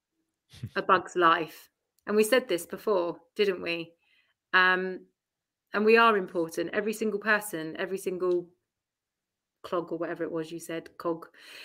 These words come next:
Speaker 2: Um, we are, we are all important, and we do have the power. The power is with the people.
Speaker 1: The time for revolution has passed.
Speaker 2: Yes.
Speaker 1: Not enough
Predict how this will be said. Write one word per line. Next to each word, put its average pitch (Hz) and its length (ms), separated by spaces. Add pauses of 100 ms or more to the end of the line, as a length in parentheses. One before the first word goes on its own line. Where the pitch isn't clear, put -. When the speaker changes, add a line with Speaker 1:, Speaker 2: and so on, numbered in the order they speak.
(260)
Speaker 2:
Um, 175 460 (800)
we 208 160
are, 202 180
we 220 140
are 240 120
all 196 180
important, 165 420
and 196 120
we 214 100
do 226 200
have 226 180
the 220 80
power. 208 360
The 170 100
power 208 340
is 220 280
with 180 180
the 180 100
people. 220 640 (2000)
Speaker 1:
The 165 140
time 220 440
for 196 140
revolution 151 640
has 101 160
passed. - 720 (380)
Speaker 2:
Yes. 165 260
Speaker 1:
Not 196 220
enough 185 240